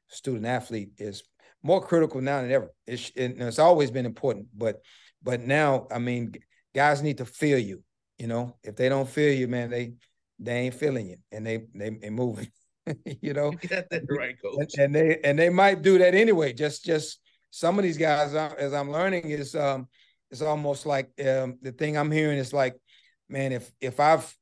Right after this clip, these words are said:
Speaker 1: if I got a transfer opportunity and I haven't used it," then some guys is telling them that these other guys say, "Well, man, you, you could transfer. Why, why, why you don't use it?" You know, it's like, "Use it or lose it," you know, type deal I'm, I'm hearing. So,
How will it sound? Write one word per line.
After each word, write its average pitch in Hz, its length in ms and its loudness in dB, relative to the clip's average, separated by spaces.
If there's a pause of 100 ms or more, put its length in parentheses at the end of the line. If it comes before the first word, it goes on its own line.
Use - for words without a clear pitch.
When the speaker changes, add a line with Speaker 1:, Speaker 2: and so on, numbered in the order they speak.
(280)
Speaker 1:
if 120 140 -6
I 180 120 4
got 170 200 4
a 143 60 2
transfer 170 640 -2
opportunity 147 800 -4
and 123 160 -6
I 135 80 0
haven't 139 320 0
used 151 480 -2
it," 127 140 -4 (380)
then 135 220 -2
some 151 380 -4
guys 139 320 0
is 117 160 -12
telling 135 380 -2
them 139 240 -4
that 135 240 0
these 131 420 -12
other 147 160 0
guys 127 260 0
say, 127 180 -6 (260)
"Well, 123 100 -10
man, 135 320 -2
you, 156 240 -6
you 147 140 -10
could 180 260 -4
transfer. 170 400 -4
Why, 143 340 -2
why, 127 420 -8
why 123 140 -4
you 156 140 -4
don't 175 160 -2
use 202 260 -2
it?" - 160 -14
You 123 120 -4
know, 120 200 -2
it's 120 160 -8
like, 135 220 2 (580)
"Use 160 360 2
it 170 80 2
or 170 80 2
lose 175 320 6
it," 117 160 -8
you 123 100 -6
know, 113 160 -2
type 113 420 -2
deal 107 300 -2
I'm, 98 240 -10
I'm 101 140 -10
hearing. 92 260 -8 (140)
So, 87 340 -10